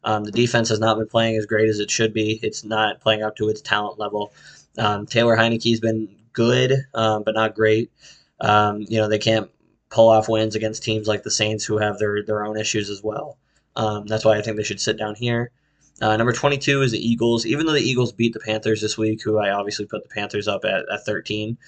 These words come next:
um, I don't think the Eagles are that great as well. The defense is playing better, um, and the offense is starting to click, but that offensive line is just destroyed. Um, it's got a lot of injuries on there, and I don't really see the Eagles, uh, doing that much moving forward.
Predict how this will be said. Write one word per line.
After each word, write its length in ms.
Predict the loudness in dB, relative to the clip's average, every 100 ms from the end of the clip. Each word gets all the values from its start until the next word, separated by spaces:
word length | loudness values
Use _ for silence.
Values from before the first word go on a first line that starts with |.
| -20 -4
um, 500 | 0 0 0 -4 -10 -2
I 60 | 2
don't 160 | 2
think 160 | 2 -2
the 160 | 0 0
Eagles 300 | 2 2 4
are 320 | 4 2 2
that 180 | 0 0
great 180 | 2 0
as 100 | 2
well. 220 | 4 4
The 80 | 2
defense 380 | 0 0 0 -2
is 80 | -2
playing 240 | 0 4
better, 400 | 4 4 2 -2 _ -20 -4
um, 240 | 0 0 -2
and 80 |
the 80 | 0
offense 360 | 0 2 0 -2
is 80 | 2
starting 340 | 4 4 2
to 80 | -2
click, 320 | 0 0 0
but 120 | 0
that 160 | 2 4
offensive 480 | 2 2 -2 -4 -6
line 280 | -2 -2 -4
is 100 | -8
just 240 | -10 -10 _ _
destroyed. 640 | -8 -6 -2 -2 0 -4 -8 _ -12 -4
Um, 200 | -4 -2
it's 120 | -2
got 100 | 0
a 60 | 2
lot 180 | 2
of 80 | 0
injuries 320 | -2 0 0
on 200 | 0 -4
there, 260 | -8 -10 -12 _ _ _ _ _ _ _ 0
and 120 | 4
I 60 |
don't 140 | 6 6
really 200 | 4 4
see 140 | 2
the 100 | 2
Eagles, 320 | 2 2 2
uh, 220 | 2 0 0 -6 -20 -20 -20 _ -6
doing 300 | 2 4 4
that 220 | 0 0
much 220 | 0 -2 -2
moving 240 | -2 -2
forward. 480 | -2 0 0 0